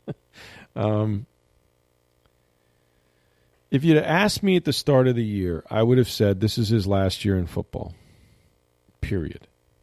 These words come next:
Okay? But a lot has <laughs> transpired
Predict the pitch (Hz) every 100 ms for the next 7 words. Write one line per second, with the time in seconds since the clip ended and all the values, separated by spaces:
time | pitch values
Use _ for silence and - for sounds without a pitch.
0 | _ - - _ _ - 98 98 117 -
1 | - - _ - _ _ _ 120 113 -
2 | _ - 123 143 202 180 156 - 127 107
3 | - 110 - 127 120 73 -